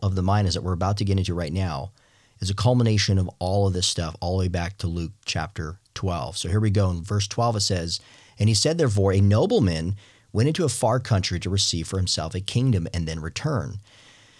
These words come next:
Now, it's important to understand that in that time, kings that lived in the provinces of Galilee and also Perea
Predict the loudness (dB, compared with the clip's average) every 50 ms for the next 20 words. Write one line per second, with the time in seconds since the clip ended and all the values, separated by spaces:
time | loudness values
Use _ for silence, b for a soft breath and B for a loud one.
0 | B B B B 0 4 4 4 4 4 2 2 2 2 2 0 0 2 2 2
1 | 2 2 2 2 2 2 2 2 2 2 2 2 0 0 0 2 2 2 0 0
2 | 0 2 2 4 4 4 4 2 2 0 0 0 2 2 4 4 2 2 0 0
3 | 0 -2 -2 -2 -2 0 0 2 0 0 -2 -2 -2 -2 -2 -4 -6 -8 -6 -6
4 | -4 -2 0 2 2 2 2 2 2 2 0 -2 -2 -4 -4 -2 0 0 0 0
5 | 0 -2 -2 -2 -2 -2 0 0 0 0 0 -2 -4 -6 -8 -10